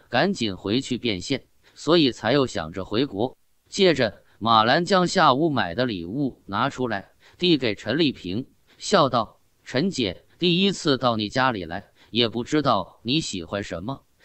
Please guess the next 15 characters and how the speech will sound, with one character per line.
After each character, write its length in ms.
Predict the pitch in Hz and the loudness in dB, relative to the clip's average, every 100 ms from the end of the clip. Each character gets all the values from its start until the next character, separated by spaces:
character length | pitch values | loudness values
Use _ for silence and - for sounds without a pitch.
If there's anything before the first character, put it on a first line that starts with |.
| - | -4
就 180 | 170 147 | 0 2
给 160 | 139 | 2
你 160 | 160 160 | 2 2
买 260 | 139 98 82 | 2 -2 -2
了 120 | 107 | -2
一 100 | 123 | -2
套 180 | 113 98 | -4 -8
餐 280 | - 127 | -2 -2
具， 240 | 127 120 - _ _ - | -2 -8 -12 _ _ -12
希 260 | - 208 | -4 2
望 260 | 208 156 127 | 6 6 4
你 100 | 104 | -2
别 160 | 101 | -2
嫌 260 | 123 107 123 | -2 -2 -4
弃。” 280 | 160 151 | -4 -10